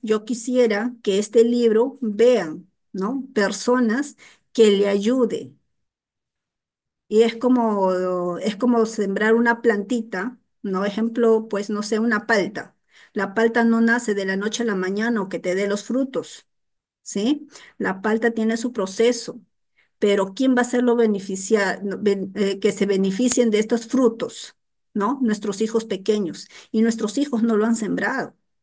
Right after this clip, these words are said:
¿cierto? No lo han cuidado,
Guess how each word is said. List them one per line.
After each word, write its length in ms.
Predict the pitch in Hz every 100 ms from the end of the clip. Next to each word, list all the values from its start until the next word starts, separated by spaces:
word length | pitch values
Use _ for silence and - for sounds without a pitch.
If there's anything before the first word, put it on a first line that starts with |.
| -
¿cierto? 680 | - 208 208 - 415 - _ _ _ _ _ _ _ - -
No 180 | 214 220
lo 80 | 233
han 100 | 254
cuidado, 600 | 226 190 185 233 233 151